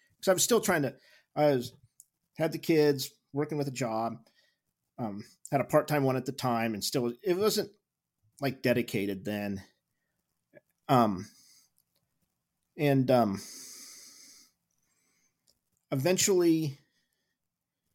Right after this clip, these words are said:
he goes like, "Hey, we need some help on the fantasy side. Do you wanna do this instead?"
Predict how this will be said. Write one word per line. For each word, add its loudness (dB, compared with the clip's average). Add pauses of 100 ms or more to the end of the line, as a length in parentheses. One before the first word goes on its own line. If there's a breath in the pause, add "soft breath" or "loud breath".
(1500)
he 0
goes 2
like, -2
"Hey, 2 (240)
we 0
need -2
some -2
help 0
on -2
the -4
fantasy -4
side. -6
Do -10
you -4
wanna -4
do -4
this -4
instead?" -6